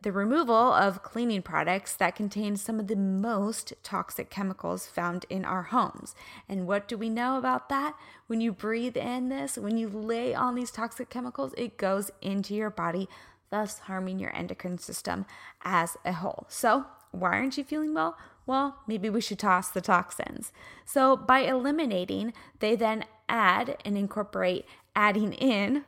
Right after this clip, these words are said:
their product Branch Basics in bringing back those basics cleaning with their all-in-one concentrate formula. So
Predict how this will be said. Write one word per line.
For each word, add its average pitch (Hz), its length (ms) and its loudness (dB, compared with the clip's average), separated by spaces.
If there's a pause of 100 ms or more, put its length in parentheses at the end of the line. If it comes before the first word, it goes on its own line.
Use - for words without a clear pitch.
(100)
their 190 240 6
product 185 640 0
Branch 180 340 -2
Basics 185 640 0 (320)
in 262 380 2 (720)
bringing 254 360 2
back 214 300 6
those 208 220 -2
basics 214 560 -2
cleaning 233 500 0 (460)
with 214 420 0
their 180 400 4
all-in-one 208 580 0
concentrate 180 720 -6
formula. 160 640 -4 (220)
So - 280 0